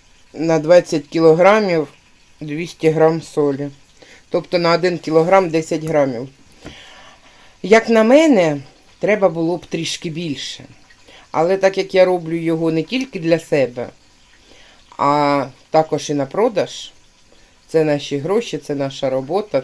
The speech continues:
це, тому потрібно враховувати і людський, м, як сказати, ой, спрос, не знаю, смак.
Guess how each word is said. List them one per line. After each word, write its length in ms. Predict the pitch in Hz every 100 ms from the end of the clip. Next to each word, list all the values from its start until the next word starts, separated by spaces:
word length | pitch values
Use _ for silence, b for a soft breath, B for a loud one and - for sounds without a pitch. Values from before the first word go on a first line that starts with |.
| -
це, 220 | 143 135 131 _ b b b b b b b b _ _ _ _ - 131
тому 260 | 185 196 226
потрібно 520 | 196 - 214 202 185
враховувати 920 | 170 165 190 185 165 160 160 165 156 - _ _ _ _ _ _ _ _ _ _ -
і 240 | 170 165
людський, 580 | 165 165 - 170 143 123 - _ _ _ _ _ _ _ _ _ _
м, 560 | - - - 76 65 127 107 b b b b b -
як 220 | 139 -
сказати, 520 | - - 110 - - - _ _ B B B B B B B
ой, 720 | - 254 226 208 202 196 196 B B B B B B B _ -
спрос, 520 | - 226 254 247 247 - - _ b b b -
не 160 | 196
знаю, 380 | 175 180 160 151
смак. 580 | 160 202 214 214 -